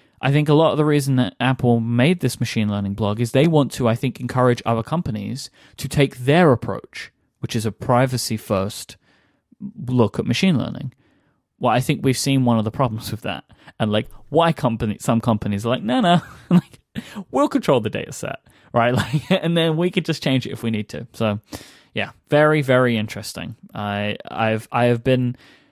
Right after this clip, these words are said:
I've been racking my brain on this one a little bit. And again, like, I, I have no doubt that there are many things that I don't understand, but, uh, it is,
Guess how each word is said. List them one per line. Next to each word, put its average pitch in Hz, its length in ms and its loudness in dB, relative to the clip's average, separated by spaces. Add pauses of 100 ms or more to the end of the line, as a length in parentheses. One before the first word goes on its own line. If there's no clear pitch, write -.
(460)
I've 123 80 0
been 127 180 4
racking 151 300 0
my 139 120 4
brain 120 320 4
on 107 120 2
this 104 200 -4
one 104 120 -4
a 98 40 -6
little 98 220 -8
bit. 87 280 -6
And 104 120 -8
again, 110 320 -2
like, 101 200 -4
I, 107 160 -4
I 113 100 -2
have 117 180 0
no 123 200 2
doubt 113 300 2
that - 120 -10
there 110 120 0
are 104 40 -4
many 110 260 0
things 113 260 -4
that - 120 -8
I - 40 -8
don't 110 180 -4
understand, 165 560 -4 (360)
but, 110 220 2
uh, 107 400 0
it 120 180 -2
is, 120 240 -2